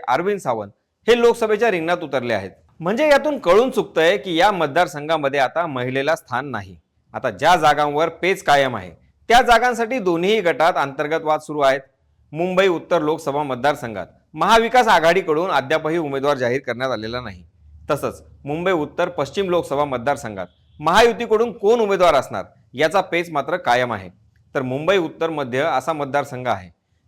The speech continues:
जिथे महायुती आणि महाविकास आघाडी या दोघांनी उमेदवार जाहीर केलेला नाही. आणि शेवटचा मतदारसंघ दक्षिण मुंबईमध्ये महायुतीकडून अद्याप उमेदवार देण्यात आलेला नाही.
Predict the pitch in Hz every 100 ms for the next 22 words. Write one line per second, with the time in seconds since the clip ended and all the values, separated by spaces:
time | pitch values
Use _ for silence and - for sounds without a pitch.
0 | - 196 269 254 196 226 233 220 233 220
1 | 214 170 170 170 165 175 147 120 104 90
2 | _ _ 123 180 143 143 139 160 156 190
3 | 160 139 156 175 139 131 147 151 131 131
4 | 139 120 92 90 _ - - 214 262 196
5 | 196 208 247 202 165 175 156 156 190 151
6 | 143 185 160 135 120 101 87 - _ _
7 | - 120 160 165 139 151 139 160 175 123
8 | 123 123 - - _ 170 202 247 262 220
9 | 196 220 196 156 160 156 143 147